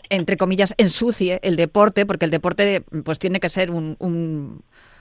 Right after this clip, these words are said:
un lugar donde los valores del ser humano se, se, se potencien, ¿no? Y se destaquen.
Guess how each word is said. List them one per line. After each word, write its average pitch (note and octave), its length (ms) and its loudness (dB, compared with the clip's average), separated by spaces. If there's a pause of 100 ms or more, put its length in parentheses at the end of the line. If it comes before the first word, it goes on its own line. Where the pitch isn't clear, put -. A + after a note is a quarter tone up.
(180)
un D#3 240 -6
lugar F#3 300 4
donde G3 260 4
los E3 200 2
valores F#3+ 680 2
del E3 340 0
ser G3 200 2
humano F#3 380 2
se, D3+ 280 -6
se, C#3+ 600 -6
se D#3 120 0
potencien, D#3 680 -2
¿no? G#3+ 160 0
Y G3 80 0
se D#3 160 -4
destaquen. D3 540 -4